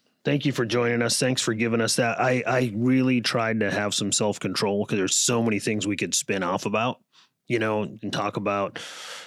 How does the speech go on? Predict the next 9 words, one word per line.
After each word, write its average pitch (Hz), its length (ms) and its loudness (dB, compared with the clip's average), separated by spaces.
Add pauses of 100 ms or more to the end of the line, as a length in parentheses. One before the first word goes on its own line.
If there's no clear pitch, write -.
(200)
uh, 98 260 0
how 113 140 0
the 104 100 -2
brain 101 340 -2
works, 101 280 0
the 92 100 -6
training, 95 640 -4 (500)
the 90 80 -8
physical 98 720 -2